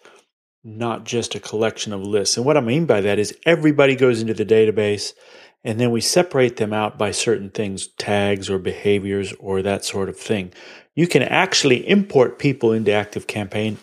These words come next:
and they'll not be on any list whatsoever. They just live in your contact database, um, independent of any particular list. So, having said that, what's the best way to set up your list structure?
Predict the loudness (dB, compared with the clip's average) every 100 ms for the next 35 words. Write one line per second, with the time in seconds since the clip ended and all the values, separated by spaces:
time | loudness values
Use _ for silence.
0 | -6 -2 -2 -2 0 0 -2 -2 -4 0
1 | 0 -2 0 0 4 4 2 0 -2 2
2 | 4 4 0 -10 -20 -20 -20 -6 -4 -2
3 | -4 -2 -2 -4 -8 -10 -8 -8 -4 -6
4 | -4 -6 -6 -4 -6 -6 -12 _ _ _
5 | _ -18 -16 -20 _ _ _ _ 0 2
6 | 4 0 0 0 0 -4 -2 -2 -2 -6
7 | -10 -8 -4 -4 -2 -4 -6 -12 _ _
8 | _ _ _ _ _ _ _ _ _ _
9 | _ _ _ _ _ _ 0 2 2 2
10 | 0 0 2 2 2 -2 -4 _ _ _
11 | _ _ _ _ _ _ _ _ _ _
12 | _ -2 0 0 0 2 2 2 0 0
13 | 0 -4 -2 -2 -2 -6 -8 -8 -8 -6
14 | -6 -8 -8 -6 -6 -8 -10 -14 -16 _